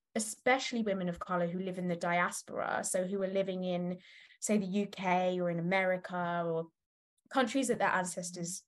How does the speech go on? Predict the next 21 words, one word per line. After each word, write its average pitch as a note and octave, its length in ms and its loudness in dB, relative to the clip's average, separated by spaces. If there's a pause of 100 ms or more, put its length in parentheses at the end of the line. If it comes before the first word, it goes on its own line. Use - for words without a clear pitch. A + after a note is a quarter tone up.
(140)
weren't F#3 340 2
originally F3+ 500 -2
from, E3+ 560 2 (600)
is G#3+ 200 4
that G#3+ 300 6
there's G#3+ 320 4
so C#4+ 320 4
much C#4 280 -2
reckoning A3+ 720 0
to - 120 -4
do G#3+ 520 2
in A#3 100 2
terms G#3 380 0
of F#3+ 140 -4 (100)
our A#3 420 4
own G3 280 2
emotional F#3+ 800 0
and F#3 140 -4
psychological, F3 1120 -2 (460)
um, E3+ 500 0 (440)
experiences. - 1400 -2